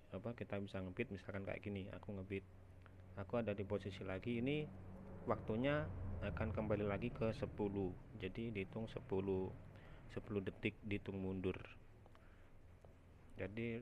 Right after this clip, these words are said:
posisi yang per-, paling pertama itu nanti dia dapat pemain ini gitu. Gitu. Kalau dia berani, jadi kita nggak perlu nunggu-nunggu. Nah, aku dapat kan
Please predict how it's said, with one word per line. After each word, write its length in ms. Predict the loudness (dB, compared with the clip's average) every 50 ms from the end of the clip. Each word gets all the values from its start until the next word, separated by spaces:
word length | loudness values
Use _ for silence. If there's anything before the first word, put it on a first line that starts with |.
| -4 -2
posisi 480 | -2 -2 0 -2 -4 -6 -4 -2 -2
yang 160 | -2 -4 -4
per-, 220 | -2 -2 -2 -2 0
paling 320 | 0 0 0 0 0 -2 -2
pertama 560 | -2 -4 -4 -6 -6 -4 -4 -2 -2 -2 -4 -6 -8 -12 -16 -16 -16 -16 -16 -16 -16 -16 -12 -6
itu 100 | -2 -2
nanti 280 | 0 0 0 0 0 0
dia 160 | 0 0 0 0
dapat 280 | 0 0 0 -2 -2
pemain 320 | -2 -2 -2 -2 -2 -2 -4 -4
ini 320 | -4 -2 -2 -2 -2 -2 -4
gitu. 240 | -6 -6 -6 -6 -6 -8 -8 -10 -12 -14 -16 -16 -16 -16 -16 -16 -14 -14 -12 -12 -12 -14 -14 -14 -16 -16 -18 -18 -18 -16 -16 -16 -16 -18 -18 -18 -16 -16 -14 -14
Gitu. 320 | -14 -14 -12 -8 -6 -6 -6 -4 -4
Kalau 240 | -2 -2 0 0 0
dia 200 | 0 0 0 0
berani, 520 | 0 0 0 -2 -2 -2 -2 -2 -2 -2 -4 -6 -12 -16 -18 -18 -18 -18 -18 -18 -18 -16 -12 -8
jadi 160 | -6 -6 -4
kita 280 | -2 -2 -2 0 -2 0
nggak 200 | 0 -2 -4 -4 -4
perlu 160 | -2 -2 -2
nunggu-nunggu. 960 | -2 -2 -2 -2 -2 -2 -2 -2 -2 -2 0 0 0 -2 -2 -4 -4 -6 -8 -10 -14 -20 -20 -20 -20 -20 -20 -20 -20 -20 -20 -18 -10 -6 -4
Nah, 140 | -4 -4 -4 -8 -12 -12 -10 -12
aku 160 | -10 -8 -6
dapat 280 | -6 -6 -4 -4 -4 -4 -2
kan 160 | -2 -4